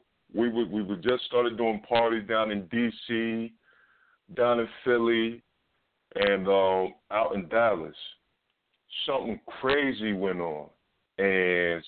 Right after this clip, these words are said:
somebody got fired from work. Somebody got fired from work, and they really, they, they really needed that money. And I don't think they was fired. My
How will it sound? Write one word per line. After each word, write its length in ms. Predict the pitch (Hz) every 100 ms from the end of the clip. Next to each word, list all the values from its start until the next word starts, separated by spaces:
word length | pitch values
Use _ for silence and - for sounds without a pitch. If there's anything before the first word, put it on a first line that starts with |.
| -
somebody 300 | 123 127 117
got 200 | 107 104 -
fired 340 | 123 120 110 -
from 200 | 107 98
work. 320 | 120 101 - _ _ _ _ _ _ _ _ _ _ _ _ -
Somebody 340 | 110 120 123 117
got 200 | 117 -
fired 300 | 120 117 113
from 140 | 101 107
work, 260 | 101 - _ -
and 200 | 104 110
they 100 | 104
really, 840 | 95 92 110 123 120 120 117 120 - -
they, 200 | 104 95 - - - -
they 140 | 107
really 640 | 98 92 95 123 131 127
needed 500 | 120 104 117 120 107
that 260 | 85 98 -
money. 440 | 98 107 85 73 _ _ _ _ _ -
And 460 | 95 92 90 87 85 _ _ _ _ _ _
I 80 | 104
don't 140 | 131
think 140 | 147 135
they 40 |
was 160 | 123 104 -
fired. 360 | 135 120 92
My 120 | 95